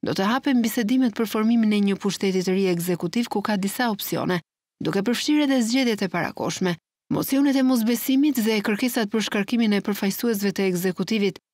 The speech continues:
janë rezultati i krizës disa mujore qeveritare, si mes parlamentit dhe qeverisë,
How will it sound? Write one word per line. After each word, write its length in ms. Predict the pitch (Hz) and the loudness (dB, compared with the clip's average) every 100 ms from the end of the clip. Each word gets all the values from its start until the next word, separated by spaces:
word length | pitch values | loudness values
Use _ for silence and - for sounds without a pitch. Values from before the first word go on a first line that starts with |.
| _ - | _ -6
janë 240 | 160 202 | 0 0
rezultati 440 | 214 220 - 277 262 | 0 0 0 0 0
i 80 | |
krizës 300 | 262 262 240 | 0 0 0
disa 260 | 233 240 254 | 0 0 2
mujore 320 | 240 240 240 233 | 2 4 2 0
qeveritare, 760 | 233 220 226 254 247 175 170 - _ - | -2 -2 -2 -2 0 0 -2 -6 _ -4
si 140 | 269 | 0
mes 220 | 254 202 | 0 0
parlamentit 640 | - 196 190 190 180 196 170 | -2 0 0 0 0 -2 0
dhe 140 | 180 165 | 0 0
qeverisë, 460 | 180 180 220 196 | -2 0 0 -2